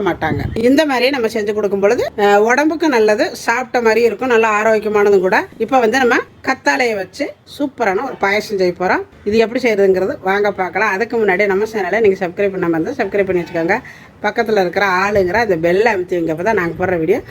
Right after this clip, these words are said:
உடனே உங்களுக்கு கிடைக்கும். இப்போ வாங்க, நம்ம தோட்டத்திலே, நம்ம வீட்டிலே வச்சு வளர்த்த கற்றாழை பாருங்க எப்படி இருக்குன்னு. நல்லா பூத்துருச்சு, நல்லாவே பூத்து நிக்குது. ரெண்டு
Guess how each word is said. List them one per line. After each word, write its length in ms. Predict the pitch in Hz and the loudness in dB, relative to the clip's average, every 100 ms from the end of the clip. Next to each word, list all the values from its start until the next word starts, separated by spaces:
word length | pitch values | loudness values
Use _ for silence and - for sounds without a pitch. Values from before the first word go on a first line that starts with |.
| - - 196 | -18 -10 -2
உடனே 260 | 185 220 226 | 0 2 2
உங்களுக்கு 260 | 185 170 170 | 0 -2 -4
கிடைக்கும். 320 | 160 269 370 - - - | -6 -8 -10 -16 -12 -8
இப்போ 160 | 202 254 214 | -2 2 2
வாங்க, 200 | 185 214 269 | 2 0 0
நம்ம 220 | 196 214 233 | -2 -2 -2
தோட்டத்திலே, 400 | 226 226 214 202 214 | 0 0 0 0 0
நம்ம 220 | 196 202 220 | 0 2 2
வீட்டிலே 280 | 226 220 220 196 | 2 2 0 0
வச்சு 160 | 180 202 | -2 -2
வளர்த்த 320 | 170 160 269 - - - - | -2 -2 -6 -6 -14 -20 -4
கற்றாழை 440 | 240 - 254 185 151 - | -4 -2 -4 -4 -6 -6
பாருங்க 260 | 202 196 208 185 | -4 0 2 0
எப்படி 200 | 190 185 | 0 -2
இருக்குன்னு. 280 | 175 180 254 | 0 0 2
நல்லா 180 | 190 214 214 | 2 2 -2
பூத்துருச்சு, 580 | 240 269 254 190 - 196 427 - 202 196 | -6 -4 -2 -4 -4 -4 -4 -2 0 2
நல்லாவே 360 | 214 233 240 214 | 4 2 0 0
பூத்து 280 | 202 175 175 | -2 0 0
நிக்குது. 300 | 156 170 185 226 190 | 0 0 0 2 2
ரெண்டு 200 | 190 | 2